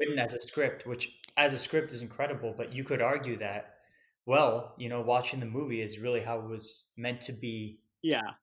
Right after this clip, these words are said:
Speaker 1: you know,
Speaker 2: And they
Speaker 1: how,
Speaker 2: get
Speaker 1: meant to be as a work of art. <laughs>
Speaker 2: Yeah, exactly. And they get these wonderful period details, original score, the costumes are beautiful.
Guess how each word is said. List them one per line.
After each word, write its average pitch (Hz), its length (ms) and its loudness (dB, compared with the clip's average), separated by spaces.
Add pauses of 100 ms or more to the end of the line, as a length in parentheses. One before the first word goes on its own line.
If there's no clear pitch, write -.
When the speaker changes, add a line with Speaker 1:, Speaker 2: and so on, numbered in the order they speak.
(120)
Speaker 1:
you 113 120 -8
know, 107 180 -4 (260)
Speaker 2:
And 226 140 6
they 262 80 8
Speaker 1:
how, - 220 8
Speaker 2:
get - 100 -8
Speaker 1:
meant 135 260 4
to 127 80 -2
be 143 180 4
as 113 160 4
a 113 40 -4
work 120 220 0
of 107 80 -6
art. 107 340 0
<laughs> 175 60 0 (240)
Speaker 2:
Yeah, 131 240 8
exactly. 120 500 2
And 196 120 2
they 214 120 10
get 185 180 10
these 147 180 6
wonderful 151 680 6
period 123 420 0
details, 110 720 -6 (260)
original 151 440 6
score, 127 580 4
the 123 80 -4
costumes 127 580 -2
are 113 60 -4
beautiful. 110 960 -4